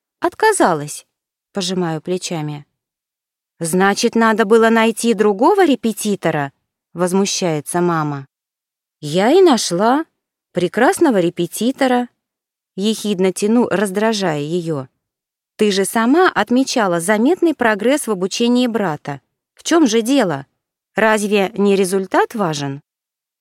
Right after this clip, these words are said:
"Результат был бы заметнее, если бы с Георгием занимался настоящий профессионал,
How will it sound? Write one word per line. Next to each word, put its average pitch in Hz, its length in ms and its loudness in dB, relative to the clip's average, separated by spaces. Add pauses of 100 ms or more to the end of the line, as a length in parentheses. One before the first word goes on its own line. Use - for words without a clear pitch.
(180)
"Результат 226 960 2 (180)
был 233 300 4
бы 214 140 4
заметнее, 247 880 2
если 233 420 2
бы 220 140 0
с 202 80 -6
Георгием 208 640 0
занимался 233 600 2
настоящий 254 720 0
профессионал, 185 1000 -2